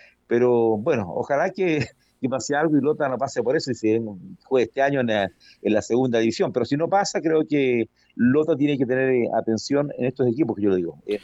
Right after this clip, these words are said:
en Rolindo Román y en el conjunto de Deportes Rancagua, que lo veo como los rivales duros, ¿ah?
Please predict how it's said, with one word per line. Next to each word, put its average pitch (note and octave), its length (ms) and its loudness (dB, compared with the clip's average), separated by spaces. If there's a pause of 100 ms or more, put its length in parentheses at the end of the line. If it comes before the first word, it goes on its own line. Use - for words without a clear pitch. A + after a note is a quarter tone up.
(420)
en G2 320 -6
Rolindo A#2 340 0
Román D#3+ 440 0 (480)
y A2+ 60 2
en - 20 2
el A2+ 80 0
conjunto C#3 340 -2
de B2+ 60 4
Deportes B2 340 0
Rancagua, A#2+ 400 0
que A#2 60 -2
lo C3 100 2
veo D#3 180 2
como C#3+ 140 -2
los A#2+ 240 -2 (140)
rivales B2 440 0
duros, C#3 300 2
¿ah? C3+ 120 -4